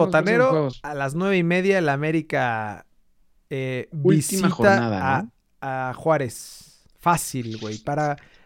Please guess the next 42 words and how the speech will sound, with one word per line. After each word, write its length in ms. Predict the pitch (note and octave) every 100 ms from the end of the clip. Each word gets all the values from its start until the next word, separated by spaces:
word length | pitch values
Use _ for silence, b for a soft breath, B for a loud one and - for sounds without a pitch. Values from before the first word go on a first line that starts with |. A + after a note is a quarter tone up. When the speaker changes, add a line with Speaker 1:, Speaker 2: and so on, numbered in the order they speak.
| b -
Speaker 2:
asegurar 640 | C#3 - D#3 D3+ F3+ G3
su 380 | G3 - F3 D3+
segundo 500 | - C#3+ D#3 F3+ E3+
lugar 340 | D3 C3 D3+
en, 460 | D3+ C3+ B2 A#2 A2+
en 140 | - B2
la 100 | B2
tabla 260 | D3 D3+ D3
general, 600 | C3+ B2 D#3 G3 A3 G#3+ _ _ _ _ _ _ _ _
para 200 | - A#2
estar 300 | A2 - D3+
listos 360 | D#3 E3 - D#3+
para 200 | - A#2+
la 120 | A2+ A2+
liguilla, 680 | A2+ D3 F3 F3+ F#3+ - _ _ _ _
a 160 | B2 -
pesar 380 | B2+ - D#3+ E3+
de 80 | D3+
sus 260 | B2+ A#2
lesiones, 680 | A2+ - F3+ G3 G3 G3 D#3+
de 100 | C3+
lo 120 | B2
que 60 | A2+
ustedes 340 | - - C#3 -
quieran, 420 | F#3 G3+ G3+ G#3 _
ahí 240 | - A#2 A#2+
va 80 | B2
a 40 |
estar. 300 | - A#2 A2+ C3
Speaker 1:
De 160 | B2+
lo 220 | A#2 A#2 A2+
que 160 | A#2
sea, 480 | A2 B2+ C3 B2+ G#2
güey, 220 | F#2+ E2+ - -
de 120 | B2
lo 140 | A2+ A#2
que 80 | A#2
sea. 300 | - D3 C3+
¿El 140 | B2+ B2+
empate 360 | B2+ D#3 G#3+
le 140 | E3+ G2+
dará? 460 | G2 G#2+ C#3+ -